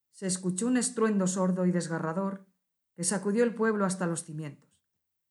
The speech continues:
La tierra se abría en profundas grietas, desde las que se elevaban columnas de fuego de varios cientos de metros, denso humo color de azufre, cenizas y terribles lenguas de lava.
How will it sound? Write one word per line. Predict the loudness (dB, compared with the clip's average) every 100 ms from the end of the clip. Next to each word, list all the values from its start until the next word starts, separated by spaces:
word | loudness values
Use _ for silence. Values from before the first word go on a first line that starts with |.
| _ _
La | 0 0
tierra | 2 2 2
se | 0
abría | 0 2 4
en | 2
profundas | 2 0 0 2 4 4
grietas, | 4 2 -2 -6 -8 -16 _ _ _
desde | _ 0 2 2
las | 0 0
que | -4
se | 0
elevaban | 2 2 2 0
columnas | 0 0 0 0 0
de | 0
fuego | 0 -2 -2 -4 -8 -16 _ _
de | -6 -2
varios | 2 0 0
cientos | -2 -2 0 -2
de | 0
metros, | -2 -4 -10 -20 -20 _ _ _ _ _
denso | -2 0 0 0 2
humo | 2 2 -2
color | 0 2 2
de | 2
azufre, | 0 -2 -4 -6 -10 -12 _
cenizas | 0 2 2 -2 -10 -14 _ _ _ _
y | -2
terribles | 0 2 2 0 0
lenguas | 0 0 0 -2
de |
lava. | -4 -6 -8 -18